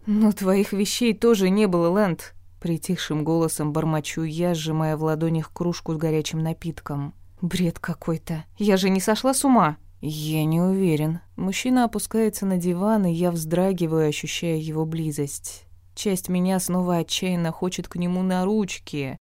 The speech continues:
Другая часть не может поверить, что Лэнд до конца искренен со мной. «Кто-то из нас двоих лжёт». «Может быть, мы оба спятили?»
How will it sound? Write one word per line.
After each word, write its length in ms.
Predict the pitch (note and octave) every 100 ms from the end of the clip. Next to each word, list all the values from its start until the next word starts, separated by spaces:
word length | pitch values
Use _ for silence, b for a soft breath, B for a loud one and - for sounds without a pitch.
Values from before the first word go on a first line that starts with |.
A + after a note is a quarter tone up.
| _ F#3
Другая 460 | E3+ D#3+ F3 G#3
часть 420 | F#3+ E3 D#3+ -
не 160 | D#3+ E3
может 320 | E3+ F3+ F3+
поверить, 480 | E3 D#3+ E3+ F#3 F3
что 240 | - D3+
Лэнд 300 | D3+ E3+ F3+ -
до 160 | F3+
конца 420 | - E3+ E3 -
искренен 580 | F3+ F#3+ F#3 D#3+ D3+ D3
со 180 | - D3
мной. 420 | D3 D3 C#3+ D3 - - -
«Кто-то 360 | - - F#3+ F#3
из 160 | F#3
нас 180 | F3+ F3+
двоих 400 | F3 F3+ F#3 F#3
лжёт». 600 | G3+ F#3+ E3+ D3+ - - - - -
«Может 400 | F3+ F#3 G3+ G3+
быть, 240 | F#3+ G3+ G#3+
мы 160 | G3+
оба 300 | G#3 B3+ F#3
спятили?» 800 | D3 - D3 C#3+ D3+ C#3+ C#3 D3+